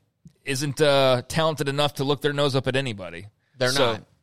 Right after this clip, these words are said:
Speaker 2: They're absolutely
Speaker 1: Yeah.
Speaker 2: not. But I, I would say that this is one of the weaker offenses they will have played this year.
Speaker 1: Should be, yeah.
Speaker 2: Should be,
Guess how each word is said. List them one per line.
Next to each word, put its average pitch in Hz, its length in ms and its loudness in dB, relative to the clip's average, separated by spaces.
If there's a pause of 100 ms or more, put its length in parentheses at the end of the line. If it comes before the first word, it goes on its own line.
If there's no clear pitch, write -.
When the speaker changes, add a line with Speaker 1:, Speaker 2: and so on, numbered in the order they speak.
Speaker 2:
They're 139 240 2
absolutely 127 580 -4
Speaker 1:
Yeah. 123 120 -2
Speaker 2:
not. 101 320 -6
But 107 140 0
I, 120 180 -2
I 127 140 -2
would 143 340 -2
say 131 340 -4
that 110 320 -8
this 123 340 -4
is 110 260 -6
one 110 240 -6
of 107 60 -8
the 101 100 -6
weaker 107 520 -6
offenses 95 720 -6
they 101 160 0
will 95 220 -8
have - 120 -20
played 92 280 -4
this - 260 -12
year. - 80 -14
Speaker 1:
Should 202 420 -2
be, 113 140 -2
yeah. 101 380 -2
Speaker 2:
Should 185 320 -4
be, 101 220 -12